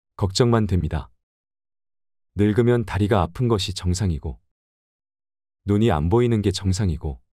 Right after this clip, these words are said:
귀가 안 들리는 게 정상입니다. 그러면 잘 보이면 "고맙다, 다행이다." 이게 특별한 케이스니까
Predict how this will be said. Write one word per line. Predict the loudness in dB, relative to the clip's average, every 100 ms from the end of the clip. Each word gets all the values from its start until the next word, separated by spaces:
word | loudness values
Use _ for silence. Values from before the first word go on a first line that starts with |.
| _ _
귀가 | -4 0 2
안 | 2 0
들리는 | 2 2 0
게 | 0
정상입니다. | 0 -2 0 -2 -4 -6 -12 -16 _ _ _ _ _ _ _ _ _ _ _ _
그러면 | 0 2 4 2
잘 | 0 0 2
보이면 | 2 0 -2 -6 -14 _ _ _
"고맙다, | -2 0 2 0
다행이다." | 0 0 0 0 -4 -12 _ _ _ _ _ _ _ _ _ _ _ _ -4
이게 | 0 0
특별한 | 0 -2 0 2 0
케이스니까 | 0 -2 -2 -4 -6 -6 -8